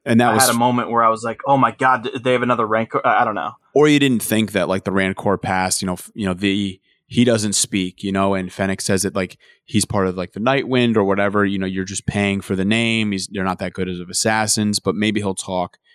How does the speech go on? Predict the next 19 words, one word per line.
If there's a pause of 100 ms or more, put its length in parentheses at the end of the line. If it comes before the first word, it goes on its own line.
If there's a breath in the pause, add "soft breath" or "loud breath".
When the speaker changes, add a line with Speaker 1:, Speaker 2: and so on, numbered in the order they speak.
(140)
Speaker 1:
if
you
give
him
to
the
Rancor.
So (380)
obviously
everyone,
fans
on
the
edge
of
their
seat
for
this,